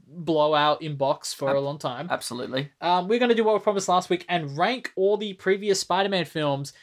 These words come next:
Speaker 1: before we jump into Spider-Man Far From Home. Uh, Zeke, do you have your kind of list,
Speaker 2: Do you wanna,
Speaker 1: sort of?
Speaker 2: do you wanna go
Speaker 1: I
Speaker 2: last, last? Like, we'll just go back and forth?
Speaker 1: Yeah, we can do that. I'm
Speaker 2: Cool.
Speaker 1: fine.
Speaker 2: Well,
Speaker 1: I got my list very clearly,
Speaker 2: in
Speaker 1: concisely.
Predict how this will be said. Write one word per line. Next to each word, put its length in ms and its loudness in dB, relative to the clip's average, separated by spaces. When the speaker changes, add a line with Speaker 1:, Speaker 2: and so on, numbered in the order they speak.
Speaker 1:
before 220 0
we 100 2
jump 180 2
into 120 -2
Spider-Man 480 0
Far 200 0
From 140 -14
Home. 540 -10
Uh, 280 2
Zeke, 420 0
do 100 -4
you 200 2
have 360 0
your 260 4
kind 260 -2
of 140 -2
list, 240 2
Speaker 2:
Do 60 -2
you 60 -2
wanna, 140 0
Speaker 1:
sort 120 0
of? 140 -2
Speaker 2:
do 40 -4
you 40 2
wanna 160 0
go 360 0
Speaker 1:
I 100 0
Speaker 2:
last, 360 -2
last? 640 -2
Like, 160 0
we'll 80 -6
just 260 -12
go 160 2
back 240 -2
and 140 -8
forth? 280 -2
Speaker 1:
Yeah, 100 2
we 60 0
can 120 -4
do 160 0
that. 140 2
I'm 60 -12
Speaker 2:
Cool. 240 2
Speaker 1:
fine. 160 -2
Speaker 2:
Well, 160 4
Speaker 1:
I 40 4
got 140 2
my 160 4
list 160 -2
very 200 2
clearly, 480 0
Speaker 2:
in 80 -10
Speaker 1:
concisely. 520 -4